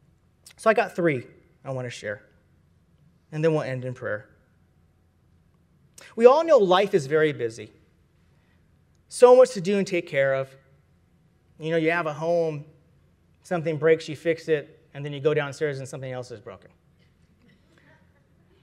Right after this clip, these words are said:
<laughs> You open your wallet, you pay for something, and then your wife tells you, "Oh, that <laughs> needs to be replaced." You have a work project,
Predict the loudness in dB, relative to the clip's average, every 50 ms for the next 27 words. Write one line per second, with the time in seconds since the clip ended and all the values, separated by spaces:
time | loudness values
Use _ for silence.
0 | _ -20 -20 -20 -20 -20 _ _ -6 4 6 6 6 6 4 2 4 6 6 6
1 | 4 4 0 -4 -2 0 0 0 0 -2 -4 -2 -6 -4 -4 -4 -4 -2 -2 -2
2 | -2 -2 0 0 0 0 0 4 6 6 6 6 2 -4 0 0 0 2 0 -2
3 | -4 -6 -10 -18 -20 -20 -20 -18 -20 -16 -8 -8 -8 -8 -8 -10 -8 -8 -8 -8
4 | -6 -4 -4 -4 -4 -8 -12 _ _ _ _ _ _ _ _ _ _ _ _ _
5 | _ _ _ _ _ _ 0 2 4 6 6 6 6 6 4 6 6 6 6 4
6 | 4 4 4 4 4 4 0 -2 -2 -8